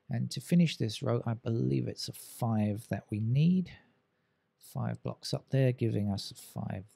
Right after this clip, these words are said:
there. Five blocks across here, putting five into that square as well. This is got, this has got to be a two. Two blocks across here, putting the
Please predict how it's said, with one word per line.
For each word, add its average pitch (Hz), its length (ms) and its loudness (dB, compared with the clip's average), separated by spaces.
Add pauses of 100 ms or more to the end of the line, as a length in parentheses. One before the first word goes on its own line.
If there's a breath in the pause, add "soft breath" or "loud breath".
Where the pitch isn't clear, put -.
(160)
there. 107 320 -2
Five 117 480 -4
blocks - 260 -8
across - 420 -8
here, 107 200 -4
putting - 320 -12
five 104 400 -4
into 101 420 -6 (840 soft breath)
that 120 220 -2
square 117 420 -2
as 107 240 -4
well. 139 380 4
This 131 280 0
is 120 200 0
got, - 140 -6 (260)
this 135 140 -2
has 117 100 -4
got - 160 -4
to 113 100 -4
be 98 120 -2
a 95 80 -4 (140)
two. 143 640 2 (360 soft breath)
Two 143 160 -2
blocks - 300 -6
across - 400 -6
here, 107 180 -2
putting 113 320 -6
the 95 100 -8